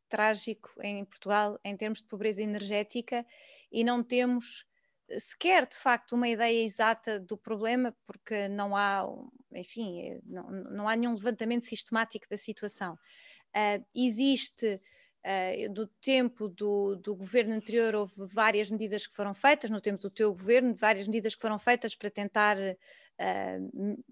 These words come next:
enfim, reduzir os custos de eletricidade, por exemplo, para as famílias mais desfavorecidas, mas de facto o problema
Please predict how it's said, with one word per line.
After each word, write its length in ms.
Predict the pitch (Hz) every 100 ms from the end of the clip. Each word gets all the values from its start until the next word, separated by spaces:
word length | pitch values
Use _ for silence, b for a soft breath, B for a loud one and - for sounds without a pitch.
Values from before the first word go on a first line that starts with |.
| -
enfim, 280 | 202 - 226
reduzir 380 | 214 185 226 240
os 120 | -
custos 320 | 285 269 -
de 100 | 202
eletricidade, 640 | 214 202 - - 226 262 262
por 60 |
exemplo, 340 | 202 202 240 -
para 100 | 214
as 100 | 196
famílias 420 | 220 226 220 202
mais 180 | 208 202
desfavorecidas, 800 | - 214 190 190 - 220 247 - B B B
mas 140 | 233
de 80 | -
facto 460 | - 247 - - 262 b b b
o 100 | 240
problema 460 | 247 214 226 226